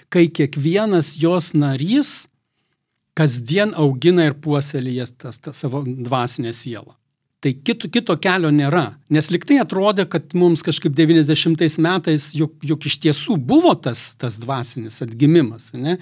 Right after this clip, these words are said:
Ir atrodė, kad, nu, čia vat ir, ir, ir įvyko, a, viskas, ne? Jau vat įvyko ir dabar taip ir eis kažkaip. Tai pasirodo, ne, kad iš tiesų reikia kasdien auginti ir puoselėti savo, e, dvasinę sielą.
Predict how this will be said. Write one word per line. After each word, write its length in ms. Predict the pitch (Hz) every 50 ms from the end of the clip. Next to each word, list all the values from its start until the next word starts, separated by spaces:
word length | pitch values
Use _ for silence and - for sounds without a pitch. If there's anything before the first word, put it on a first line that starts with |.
| - - -
Ir 180 | - 147 139 151
atrodė, 320 | 143 160 170 170 156 160
kad, 220 | 156 185 160 - -
nu, 160 | - 202 214
čia 240 | - - - 180 147
vat 240 | 135 151 143 147 -
ir, 160 | 165 156 156 160 170
ir, 200 | 156 151 151 147
ir 240 | 156 147 143 143 160
įvyko, 380 | 160 170 233 277 - - 131 120
a, 640 | 117 - - - - - - _ _ _ - 123 120 117 113 113
viskas, 500 | 113 120 123 117 - - - - - -
ne? 220 | 117 107 127 160 156
Jau 160 | 131 139 147
vat 240 | 139 160 156 147 -
įvyko 540 | 180 160 185 180 160 - - - 120 113 113
ir 80 | 113
dabar 320 | 117 135 135 143 180 165 -
taip 240 | 185 165 - 175 170
ir 80 | 185
eis 160 | 165 143 143
kažkaip. 480 | - - 110 - - - - 107 110 _
Tai 160 | _ - 127 _ - - _
pasirodo, 580 | - 139 127 - - 151 165 180 165 170 175 165
ne, 220 | 156 143 127 143 156 - - _ _ _ _ _ -
kad 160 | 139 131 -
iš 160 | 170 143 - - -
tiesų 380 | 131 123 - - - 175 185 196 196 - 156
reikia 400 | 143 151 156 156 156 - 147 123
kasdien 720 | - - 127 113 110 107 110 117 143 180 202 226 233 226 - _
auginti 720 | 175 139 131 127 123 117 131 160 170 180 175 175 - 175
ir 240 | 170 - 143 131 113
puoselėti 800 | - - 139 123 127 120 - - 127 117 120 117 117 - 127 -
savo, 300 | - - 117 110 113 110
e, 280 | _ _ 160 139 123 117
dvasinę 500 | 117 120 127 120 117 123 - 127 123 127
sielą. 400 | - - 180 165 135 110 120